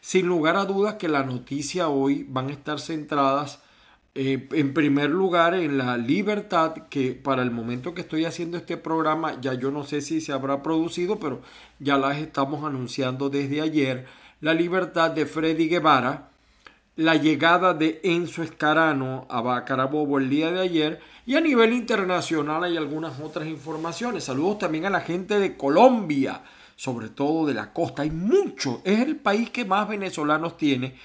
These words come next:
y gracias a mi amigo Miura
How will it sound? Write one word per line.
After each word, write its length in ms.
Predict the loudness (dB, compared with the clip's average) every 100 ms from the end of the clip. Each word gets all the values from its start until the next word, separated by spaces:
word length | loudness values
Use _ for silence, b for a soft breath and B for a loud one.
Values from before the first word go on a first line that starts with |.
| B B B -4
y 200 | -2 4
gracias 500 | 8 8 6 2 2
a 40 |
mi 140 | 2
amigo 380 | 4 4 4 2
Miura 720 | 2 4 6 6 4 0 B